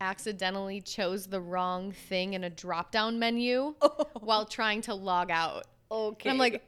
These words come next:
Speaker 1: I mean,
Speaker 2: No.
Speaker 1: who do we believe?
Speaker 2: That's a big accident.
Speaker 1: But, uh, yeah.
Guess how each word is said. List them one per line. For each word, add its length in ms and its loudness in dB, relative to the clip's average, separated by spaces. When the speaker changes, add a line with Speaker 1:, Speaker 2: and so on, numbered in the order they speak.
Speaker 1:
I 600 0
mean, 500 0
Speaker 2:
No. 360 -8
Speaker 1:
who 140 -12
do 80 -6
we 120 -4
believe? 540 -8
Speaker 2:
That's 160 -10
a 60 -8
big 320 -6
accident. 680 -8
Speaker 1:
But, 180 -4
uh, 60 -12
yeah. 380 -4